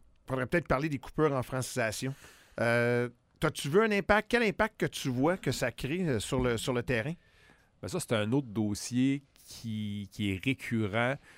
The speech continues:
Speaker 2: Tu vois, je me rappelle, en deux mille quinze, il y avait un texte dans Le Devoir qui était sorti qui s'appelait, euh, « Des profs s'inquiètent de la francisation ».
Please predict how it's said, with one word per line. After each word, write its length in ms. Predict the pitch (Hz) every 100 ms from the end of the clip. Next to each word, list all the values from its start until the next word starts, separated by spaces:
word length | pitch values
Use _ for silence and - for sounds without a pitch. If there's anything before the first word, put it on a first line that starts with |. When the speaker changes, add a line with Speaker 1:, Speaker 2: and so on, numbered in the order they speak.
| - -
Speaker 2:
Tu 260 | - - 110
vois, 220 | 117 160
je 80 | 127
me 100 | 117
rappelle, 400 | 110 107 143 147 117
en 140 | 104
deux 320 | 104 135 151
mille 240 | 147 123 107
quinze, 540 | - 123 131 110 98
il 40 | 101
y 40 |
avait 120 | 98
un 120 | 107
texte 400 | 95 - 135 -
dans 100 | 110
Le 60 | 101
Devoir 400 | 104 101 117 123
qui 80 | 104
était 160 | 98
sorti 520 | 98 98 - - 127 127
qui 100 | -
s'appelait, 800 | - 104 90 107 110 117 120 -
euh, « 120 | 95
Des 200 | 92 110
profs 380 | - 120 143 -
s'inquiètent 540 | - 110 104 131 123
de 80 | 110
la 120 | 98
francisation ». 920 | 101 113 104 - - 107 98 - 104